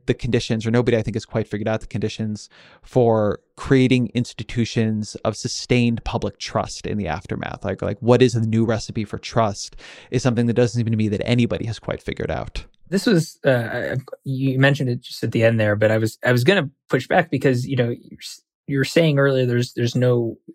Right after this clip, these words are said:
Speaker 2: we ha-, we haven't created the, those places where one can sort of feel comfortable being wrong. But then at the same time, you know, we were just talking earlier about how there's not enough consequences for being <laughs> wrong, which is this super odd place to be in, right? Like,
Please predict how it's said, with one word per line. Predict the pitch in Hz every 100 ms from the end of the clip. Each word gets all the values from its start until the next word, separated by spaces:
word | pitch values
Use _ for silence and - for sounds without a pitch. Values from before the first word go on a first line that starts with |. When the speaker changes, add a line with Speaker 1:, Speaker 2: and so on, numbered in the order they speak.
| -
Speaker 2:
we | 123
ha-, | -
we | 131
haven't | - 123
created | - 123 117 113 110
the, | 107 107 -
those | 107 110 - - _ -
places | - - - -
where | -
one | - 110 113
can | - 117
sort | - -
of | - - - - - - _
feel | - 123 113
comfortable | - 113 110 123
being | 117 110
wrong. | 110 113 110 - 143 - -
But | - 165
then | 156
at | 151
the | 156
same | - 165
time, | - 143 131 127
you | 135
know, | 127
we | 131
were | 127
just | 139 -
talking | 131 135
earlier | 127 135 - -
about | - -
how | 131
there's | 135 240
not | 269
enough | 175 -
consequences | 226 226 - 139 143 - - - - -
for | - 135
being | 120 135 147
<laughs> |
wrong, | 135 123 143 139 123 - -
which | 208 -
is | 202 160 165
this | 185 165 165
super | - - 294 160 147 151
odd | 160 147 147
place | 143 139 -
to | 131
be | 151 151
in, | 113
right? | 117 120
Like, | 120 117